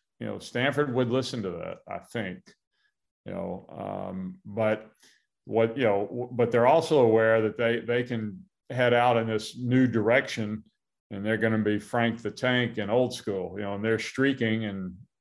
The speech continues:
you know, "We're streaking," and there's nobody behind them, you know, so, you know, the, the, you know,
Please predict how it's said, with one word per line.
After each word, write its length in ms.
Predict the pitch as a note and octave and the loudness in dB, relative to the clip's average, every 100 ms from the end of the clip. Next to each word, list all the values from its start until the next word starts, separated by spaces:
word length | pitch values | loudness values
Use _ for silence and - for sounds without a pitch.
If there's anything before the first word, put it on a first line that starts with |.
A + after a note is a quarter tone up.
| _ - | _ -16
you 100 | A#2 | -10
know, 140 | G2 | -8
"We're 180 | G2+ C#3+ | 0 2
streaking," 640 | D3 - F#3 F3+ E3 C3 | 2 2 2 4 2 2
and 100 | A2 | 0
there's 180 | G#2+ G2+ | -4 -4
nobody 360 | A2+ A2 G#2+ G#2 | -2 0 0 0
behind 400 | F#2 A#2 A#2+ F#2 | -2 -2 -4 -6
them, 180 | F2 - _ | -12 -18 _
you 80 | G#2+ | -10
know, 140 | G2 | -10
so, 380 | G2 G#2 G2 F#2+ _ - | -8 -6 -4 -6 _ -12
you 440 | F#3 - G3 - | -12 -10 -10 -6
know, 120 | G#2+ G2+ | -6 -4
the, 60 | G#2+ | -6
the, 240 | - - - | -8 -14 -6
you 80 | A#2+ | -2
know, 320 | G#2 G#2 | -2 -2